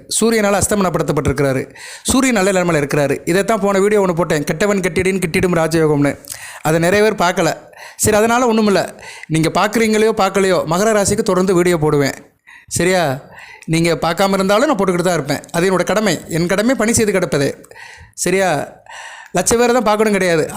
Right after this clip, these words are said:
ஆயிரம் பேர் பார்த்துட்டு அதுல நூறு பேர் பயனடைஞ்சாலும் போதும். சரியா நேயர்களே? ஓகே. அதனால இப்ப வந்து குரு, அ,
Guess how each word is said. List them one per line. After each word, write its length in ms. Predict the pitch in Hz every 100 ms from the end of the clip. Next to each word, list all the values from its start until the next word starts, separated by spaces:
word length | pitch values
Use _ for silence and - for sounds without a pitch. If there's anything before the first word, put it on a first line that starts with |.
| 175
ஆயிரம் 260 | 208 208
பேர் 180 | 226 214
பார்த்துட்டு 260 | 202 202 214
அதுல 180 | 196 185
நூறு 140 | 202
பேர் 140 | 208 190
பயனடைஞ்சாலும் 560 | 180 185 180 180 190 196
போதும். 260 | 196 151 - - - -
சரியா 200 | 185 185
நேயர்களே? 300 | 175 175 175 131 - - - _ - 156
ஓகே. 180 | 156 147 - - - - -
அதனால 260 | 165 196 202 220
இப்ப 140 | 196 196
வந்து 160 | 190 208 190
குரு, 160 | 226 247 - - -
அ, 260 | - -